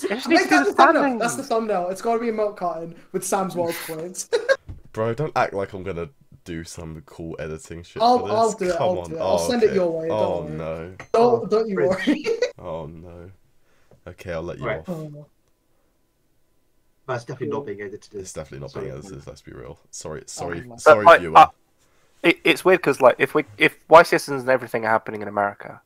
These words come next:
Speaker 1: then surely they're, they'll have their continentals as well.
Speaker 3: Mm.
Speaker 1: So they'll have
Speaker 3: Are we
Speaker 1: S A U
Speaker 3: allowed to
Speaker 1: and
Speaker 3: play in there?
Speaker 1: N A W C Q.
Speaker 3: Are we allowed to play in the N A W C Q?
Speaker 1: If you've qualified for it, yeah.
Speaker 2: Yeah.
Speaker 4: Oh, so you,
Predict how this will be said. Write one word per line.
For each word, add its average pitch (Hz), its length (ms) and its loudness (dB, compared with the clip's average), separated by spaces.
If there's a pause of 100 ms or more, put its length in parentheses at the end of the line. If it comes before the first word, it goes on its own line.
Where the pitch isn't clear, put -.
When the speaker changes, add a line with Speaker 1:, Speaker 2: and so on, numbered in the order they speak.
(140)
Speaker 1:
then 104 340 6
surely 104 600 0 (160)
they're, 104 240 4 (240)
they'll 110 140 8
have 104 180 8
their 104 140 4
continentals 104 640 -4
as 104 100 -16
well. 104 300 2
Speaker 3:
Mm. - 20 -20 (280)
Speaker 1:
So 98 280 -4
they'll 107 120 -2
have 104 320 4
Speaker 3:
Are 117 60 0
we 113 40 2
Speaker 1:
S 104 60 0
A - 20 -2
U 107 80 0
Speaker 3:
allowed 107 160 -2
to 101 120 -6
Speaker 1:
and 104 100 -8 (100)
Speaker 3:
play 147 180 -2
in 143 120 -2
there? 143 100 0
Speaker 1:
N 127 80 0
A - 20 -2
W - 0 -
C - 40 -4
Q. 117 60 -6
Speaker 3:
Are 135 40 -2
we 160 80 -4
allowed 175 160 -2
to - 60 -20
play 143 140 -8
in 120 40 -10
the 113 80 -8
N 107 80 -8
A 101 80 -8
W 92 220 -12
C - 160 -20
Q? 69 260 -16 (360)
Speaker 1:
If - 160 -8
you've 127 160 2
qualified 117 440 6
for 104 220 -4
it, 113 80 -8
yeah. 113 260 -4
Speaker 2:
Yeah. 151 480 -14 (920)
Speaker 4:
Oh, 151 240 4
so 135 180 -2
you, 135 180 -2